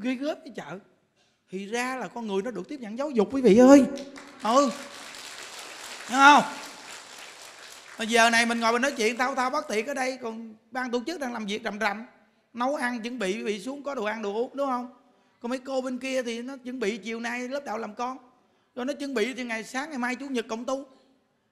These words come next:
Cứ tự lo làm vậy đó, chị em lụt cụt, lụt cụt lo làm vậy đó. Rồi chơi cười hú hí, hú hí chơi chung nhau. Tuy là không có nói biết gì quay nghi giới luật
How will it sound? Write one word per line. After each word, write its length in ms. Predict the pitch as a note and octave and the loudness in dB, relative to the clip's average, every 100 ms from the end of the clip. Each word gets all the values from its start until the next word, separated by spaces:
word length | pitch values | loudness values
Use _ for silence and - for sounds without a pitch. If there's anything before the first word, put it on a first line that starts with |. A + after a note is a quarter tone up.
| _ | _
Cứ 160 | - F4 E4+ | -2 0 4
tự 180 | A3 | 4
lo 240 | C#4 C#4 C4+ | 6 4 4
làm 320 | A#3 G#3 A#3 | 4 4 2
vậy 120 | B3 | -2
đó, 120 | C#4 B3+ | -4 -4
chị 180 | G#3+ B3 | -4 -2
em 460 | B3 C4 C4 G#3 G3 | -4 -6 -8 -6 -6
lụt 140 | G3 | -4
cụt, 140 | G#3+ | -4
lụt 120 | G3+ F#3+ | -4 -6
cụt 180 | G#3+ | -6
lo 80 | A3+ | -4
làm 240 | A3 F3+ G3 | -6 -6 -6
vậy 100 | G#3+ | -8
đó. 100 | A3+ - _ _ _ _ _ - | -8 -16 _ _ _ _ _ -12
Rồi 100 | F3 | -12
chơi 360 | A#3+ B3+ B3 | -2 0 0
cười 260 | G#3+ G3+ F3 | -2 -2 -2
hú 240 | G3+ D4+ | 0 0
hí, 160 | E4+ D#4+ | 0 -2
hú 100 | D4+ | -2
hí 180 | D4 D4+ | -4 -4
chơi 260 | B3+ A#3 | -6 -4
chung 260 | A3 A#3 C4 | -4 -8 -8
nhau. 180 | A3+ G3+ - _ _ _ _ _ _ - | -10 -12 -16 _ _ _ _ _ _ -2
Tuy 240 | C4 C4 | 0 0
là 160 | A3+ C#3 | -2 -4
không 120 | F3+ | -8
có 80 | C4 | -8
nói 240 | C4+ D4 | -6 -6
biết 260 | D4+ F4+ F#4 | -4 -6 -6
gì 140 | F#3 | -8
quay 380 | D3 G3+ A#3 B3 | -6 -6 -6 -6
nghi 300 | B3 B3 B3+ | -6 -8 -6
giới 140 | C#4 | -6
luật 180 | D#4 F3+ | -6 -8